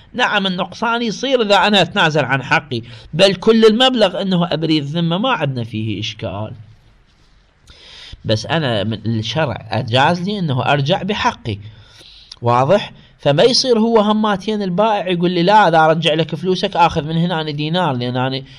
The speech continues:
تعطيتني عشرة دنانير مقابل الثلاجة حتى أنا أشتريها بتسعة وأربح دينار، راح تخسرني الدينار و-،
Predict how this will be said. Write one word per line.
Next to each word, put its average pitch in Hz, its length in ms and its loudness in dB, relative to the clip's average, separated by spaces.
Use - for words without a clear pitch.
تعطيتني 139 420 0
عشرة 139 320 -2
دنانير 127 560 -2
مقابل 117 420 -4
الثلاجة 127 580 -2
حتى 123 300 -6
أنا 110 340 -6
أشتريها 110 400 -2
بتسعة 156 440 -6
وأربح 110 440 -2
دينار، 127 480 -4
راح 110 160 -2
تخسرني 110 640 -4
الدينار 120 580 -2
و-، 101 380 -8